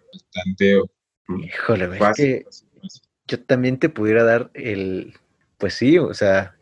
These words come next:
Speaker 2: que realmente la educación sí está muy mermada, ¿eh?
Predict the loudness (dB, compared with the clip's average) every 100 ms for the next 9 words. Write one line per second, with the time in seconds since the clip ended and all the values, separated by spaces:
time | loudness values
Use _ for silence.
0 | -2 2 2 2 0 0 0 -2 -16 -20
1 | _ 0 0 0 -2 -2 -2 -6 -16 -20
2 | _ _ -8 -6 0 2 4 2 2 0
3 | 0 0 0 -4 -8